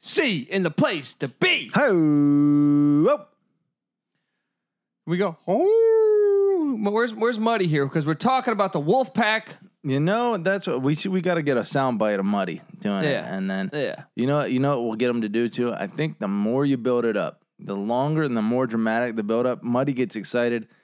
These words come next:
Speaker 2: He'll let out a howl even before I get started. I, I just
Speaker 1: Yeah.
Speaker 2: wanna let him do it
Speaker 1: Yeah,
Speaker 2: sometimes.
Speaker 1: we gotta get that. We gotta get that going
Speaker 2: We
Speaker 1: now.
Speaker 2: got, you know, with a, a, a chant for each of our, uh, special teams, like,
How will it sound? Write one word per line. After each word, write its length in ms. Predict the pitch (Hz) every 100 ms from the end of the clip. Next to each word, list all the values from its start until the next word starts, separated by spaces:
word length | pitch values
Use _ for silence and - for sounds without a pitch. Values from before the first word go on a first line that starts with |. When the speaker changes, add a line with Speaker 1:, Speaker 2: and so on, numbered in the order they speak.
| _ _ -
Speaker 2:
He'll 140 | 220
let 180 | 240 226
out 160 | 196 170
a 80 |
howl 320 | 135 151 160 143
even 200 | 147 143
before 360 | 123 139 135
I 60 | 117
get 180 | 113 80
started. 420 | 123 120 80 -
I, 180 | 76 82
I 160 | - 120
just 160 | 190 -
Speaker 1:
Yeah. 40 |
Speaker 2:
wanna 140 | 180
let 160 | 165 160
him 180 | 151 143
do 160 | 120 127
it 120 | -
Speaker 1:
Yeah, 220 | 190 226 -
Speaker 2:
sometimes. 100 | - -
Speaker 1:
we 140 | 135 139
gotta 200 | 156 202
get 200 | 190 233
that. 220 | 139 98
We 100 | 135
gotta 180 | 147 185
get 140 | 196
that 140 | 190 190
going 280 | 190 214 180
Speaker 2:
We 60 |
Speaker 1:
now. 100 | 202
Speaker 2:
got, 300 | 220 196 180
you 100 | 190
know, 360 | 180 170 165 147 _ _ _ _ _ -
with 240 | 127 110
a, 580 | 107 104 85 110 104 117
a, 40 | 101
a 40 |
chant 400 | - 156 165 147
for 120 | 151 151
each 240 | 147 143
of 120 | 151
our, 260 | 135 131 131
uh, 260 | 120 120
special 400 | 107 - 147 139 135
teams, 340 | 147 156 131
like, 320 | 117 107 104